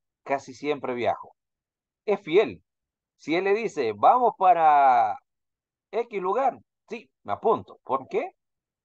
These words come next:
Porque le cumplió. En cambio, el otro no cumplió. Entonces, puse ese ejemplo para englobar todos los elementos de los diferentes tipos de cerebro y cómo los podemos ir utilizando usted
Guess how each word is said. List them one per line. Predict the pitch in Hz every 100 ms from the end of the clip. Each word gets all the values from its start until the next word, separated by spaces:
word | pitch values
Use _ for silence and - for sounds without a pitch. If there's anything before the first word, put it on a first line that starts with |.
| _
Porque | - 147 139 139
le | 123
cumplió. | 120 110 104 170 107 - _ _ _
En | - 95
cambio, | 120 139 127
el | 120
otro | 180 - 196 -
no | 110 123
cumplió. | - 120 101 90 82 - _ _ _ -
Entonces, | 180 131 156 196 196 _ _
puse | 160 196 160
ese | 156 147
ejemplo | 139 170 202 226 262 - _ _ _ _
para | 110 110 107 92 87 - _ _ _ -
englobar | 131 123 117 117 131 139 123
todos | 147 151
los | 135 117
elementos | 120 113 135 131 117
de | 104 104
los | 98 98
diferentes | 104 - 104 127 127 -
tipos | 127 123
de | 113
cerebro | 120 127 160 196 214 _ _ _ _ _
y | -
cómo | 131 147 147
los | 139 131
podemos | 120 123 123 - -
ir | 131 131 123 _ _ _ _ _
utilizando | - 117 117 107 98 117 113 110 107 -
usted | 107 92 - 101 98